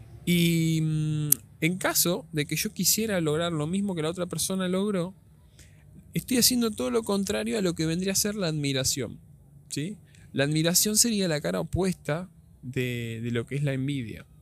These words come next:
Bien, en lugar de envidiar, admirar nos llevaría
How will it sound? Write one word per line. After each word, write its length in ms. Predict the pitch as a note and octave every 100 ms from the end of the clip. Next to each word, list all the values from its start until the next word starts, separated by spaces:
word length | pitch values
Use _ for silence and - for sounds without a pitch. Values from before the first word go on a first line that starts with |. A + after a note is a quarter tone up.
| - - -
Bien, 300 | - B2+ D#3+ -
en 140 | B2
lugar 280 | B2 C3 C#3+
de 80 | C#3+
envidiar, 640 | D3+ D#3 E3+ F3 F#3 - -
admirar 720 | C#3 C#3 D3+ D3 E3 E3+ F3+ - - -
nos 220 | C3+ C#3
llevaría 540 | C3+ A#2+ B2+ C#3 D3+